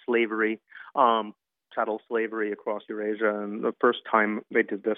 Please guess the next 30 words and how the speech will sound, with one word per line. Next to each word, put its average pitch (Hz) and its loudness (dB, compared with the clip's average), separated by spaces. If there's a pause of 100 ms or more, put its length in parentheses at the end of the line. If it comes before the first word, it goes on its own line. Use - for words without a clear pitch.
around 101 -4 (300)
eight 123 0
hundred 101 -4
B 101 2
C 107 2
to 104 0
eight 104 0
hundred 104 0
eighty. 107 0 (400)
Uh, 135 8
and 147 4
then 208 4
in 214 -6
the 190 -6
Middle 226 -2
Ages, 147 -6
it 139 -12
goes 151 -8
to - -20 (180)
virtual 147 -4 (180)
money 98 -12 (160)
again. - -12 (120)
You 160 -4
have - -12
a 120 -4
long 127 -2
cycle 117 -2 (140)
where, 107 -4 (220)
you 117 -8
know, 104 -4